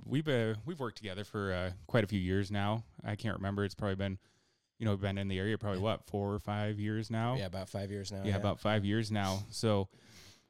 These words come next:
Speaker 1: uh, primarily an E R doc, gone, uh, medical director. Why the, why the big shift there?
Speaker 2: Yeah, um, it was,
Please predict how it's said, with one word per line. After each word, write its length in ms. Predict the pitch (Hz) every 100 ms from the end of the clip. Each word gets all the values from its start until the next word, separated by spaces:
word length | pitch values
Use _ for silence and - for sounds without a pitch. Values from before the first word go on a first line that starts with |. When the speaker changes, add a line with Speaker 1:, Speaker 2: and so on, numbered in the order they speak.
| _ -
Speaker 1:
uh, 240 | 117 110
primarily 720 | 104 151 151 147 139 131 131 127
an 80 |
E 140 | 123 123
R 160 | 123
doc, 400 | 120 123 123 117 123
gone, 400 | 120 117 113 110
uh, 340 | 110 104 107 107 -
medical 300 | 113 113 120
director. 340 | 107 101 98 107
Why 200 | 101 110
the, 240 | 107 104 104 - - 104 107
why 180 | 110 117
the 80 | 113
big 260 | 117 107
shift 420 | - - 123 -
there? 420 | 175 110 87 95 - - - _ _
Speaker 2:
Yeah, 440 | 113 127 123 104 98 -
um, 500 | 123 113 107 104 104 -
it 100 | 151
was, 320 | 170 151 -